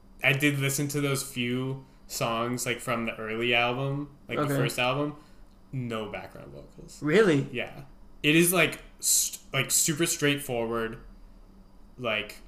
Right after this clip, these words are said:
Speaker 1: alternative
Speaker 2: Was he, was he
Speaker 1: rock.
Speaker 2: still doing, like, the talky thing?
Speaker 1: Um,
Speaker 2: Or was he actually maybe trying to sing?
Speaker 1: It was, like, a little bit less talky.
Speaker 2: Okay. So
Speaker 1: Yeah.
Speaker 2: there was, so there was, like, some attempt to singing, but Seen and Not Seen is where he just doesn't give a fuck.
Speaker 1: Yeah.
Speaker 2: He's just like, "Here's this poem,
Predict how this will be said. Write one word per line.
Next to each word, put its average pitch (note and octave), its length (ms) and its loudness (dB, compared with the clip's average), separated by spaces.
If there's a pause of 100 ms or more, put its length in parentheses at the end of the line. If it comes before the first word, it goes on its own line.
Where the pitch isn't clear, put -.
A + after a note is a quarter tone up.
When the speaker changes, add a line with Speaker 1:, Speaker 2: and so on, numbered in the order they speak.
Speaker 1:
alternative A2+ 380 -2
Speaker 2:
Was F3+ 120 10
he, F3+ 80 2
was F3 180 4
he D3+ 40 -2
Speaker 1:
rock. C#3+ 80 -4
Speaker 2:
still F#3+ 180 6
doing, F3 280 8
like, D#3 160 0
the D3 60 -4
talky E3 380 0
thing? B3 360 -2 (300)
Speaker 1:
Um, D3+ 280 6
Speaker 2:
Or E3 80 10
was F3 140 8
he F3 100 8
actually E3+ 320 4
maybe D3+ 240 2
trying C#3 320 2
to C#3+ 60 2
sing? C#3 400 -2
Speaker 1:
It G3 100 8
was, A#3 160 4
like, B3 300 2
a E3 80 4
little E3+ 240 6
bit D#3+ 140 4
less B2+ 260 2
talky. G#2 500 -10 (220)
Speaker 2:
Okay. C#3+ 380 4 (360)
So - 140 2
Speaker 1:
Yeah. F3 60 2
Speaker 2:
there G3+ 100 6
was, G3 120 0
so G#3 80 2
there G3+ 120 4
was, F#3+ 120 4
like, F#3+ 120 0
some F#3+ 160 2
attempt C#3+ 260 0
to C#3+ 60 -4
singing, - 320 -8
but D3 220 2 (600)
Seen C#4+ 400 6
and G#3+ 140 8
Not F3 260 8
Seen D3+ 300 2
is C#3+ 120 -4
where D#3 100 -2
he C#3 40 -4
just C#3 220 -6
doesn't C#3+ 260 6
give - 100 -4
a - 40 -10
fuck. - 280 -16 (180)
Speaker 1:
Yeah. E3 320 6 (200)
Speaker 2:
He's G#3+ 140 6
just F#3 120 4
like, D#3+ 120 10
"Here's F#3 160 6
this G#3+ 100 0
poem, D3+ 760 6